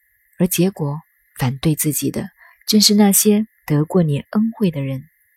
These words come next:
所以做领导的人，对这点要特别注意。一个人的失败，往往失败在最信任、最亲近的人上。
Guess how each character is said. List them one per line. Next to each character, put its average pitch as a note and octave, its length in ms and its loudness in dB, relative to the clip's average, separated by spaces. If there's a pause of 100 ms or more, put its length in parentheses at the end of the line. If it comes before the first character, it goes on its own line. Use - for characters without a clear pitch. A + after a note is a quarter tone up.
(760)
所 - 160 2
以 E3 260 2
做 F3 180 2
领 D#3 200 2
导 F3+ 140 2
的 D3 120 -2
人， C#3 260 -4 (280)
对 B3+ 120 0
这 C4 180 2
点 E3 280 0
要 F3 120 2
特 - 200 -4
别 D3 160 0
注 G#3+ 280 -2
意。 B2+ 240 -12 (1080)
一 G3 100 0
个 B3 140 6
人 F#3+ 140 6
的 G3 80 2
失 A3 280 2
败， F3 340 0 (400)
往 A#3 140 4
往 A3 140 4
失 A#3+ 160 2
败 A3 180 4
在 F3+ 460 2
最 A3 140 2
信 A3 300 2
任、 D#3 300 -2 (140)
最 F#3 140 2
亲 B3 280 0
近 A3+ 160 0
的 D3 80 0
人 D3 180 -6
上。 D3 280 -6